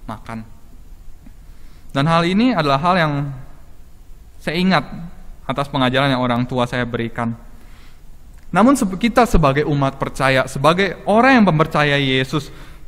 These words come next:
apakah dasar rasa bersyukur umat percaya seharusnya?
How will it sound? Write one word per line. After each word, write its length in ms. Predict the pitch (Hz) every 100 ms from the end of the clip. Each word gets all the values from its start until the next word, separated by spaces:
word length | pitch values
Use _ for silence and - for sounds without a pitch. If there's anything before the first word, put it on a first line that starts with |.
| -
apakah 560 | - 196 240 302 294 254
dasar 560 | 165 190 202 - 285 262
rasa 240 | 190 220 170
bersyukur 720 | 175 - 214 247 240 233 233 147
umat 240 | 151 151
percaya 480 | - 143 139 135 -
seharusnya? 640 | 123 117 117 110 135 117